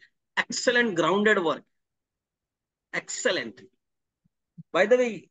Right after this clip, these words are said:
can you see this construct identification? See, I, see, we all identify ourselves with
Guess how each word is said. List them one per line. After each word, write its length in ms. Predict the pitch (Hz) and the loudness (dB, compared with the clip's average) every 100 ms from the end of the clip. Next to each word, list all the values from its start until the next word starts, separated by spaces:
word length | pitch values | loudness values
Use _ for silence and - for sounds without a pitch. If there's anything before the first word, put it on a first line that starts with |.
| - | -8
can 120 | 190 | -4
you 80 | 233 | -4
see 140 | 208 | -6
this 200 | 220 226 | -4 -4
construct 380 | - 190 - 226 | -4 -4 -4 -2
identification? 800 | 165 156 180 165 170 170 - 302 - - _ _ _ _ _ _ _ _ - _ _ _ _ _ _ _ _ - | -2 0 -2 -2 -4 -6 -8 -14 -16 -20 _ _ _ _ _ _ _ _ -20 _ _ _ _ _ _ _ _ -8
See, 200 | 262 - | -6 -4
I, 140 | 160 156 - | -4 -6 -8
see, 200 | - 233 | -8 -6
we 140 | 185 214 | -4 -2
all 260 | 175 208 233 | 4 4 6
identify 600 | 160 165 185 196 190 190 | 2 2 0 0 0 0
ourselves 440 | 151 147 185 175 | 0 -2 -2 -2
with 140 | 156 | -4